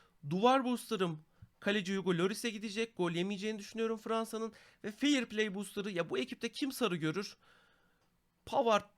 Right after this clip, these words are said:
Raum, Hernandez en ihtimali yüksek oyuncu gibi.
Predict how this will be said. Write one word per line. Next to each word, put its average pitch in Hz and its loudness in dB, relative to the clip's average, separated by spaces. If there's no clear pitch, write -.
Raum, 208 0
Hernandez 285 2
en 285 2
ihtimali 247 4
yüksek 247 -4
oyuncu 185 -2
gibi. 151 -2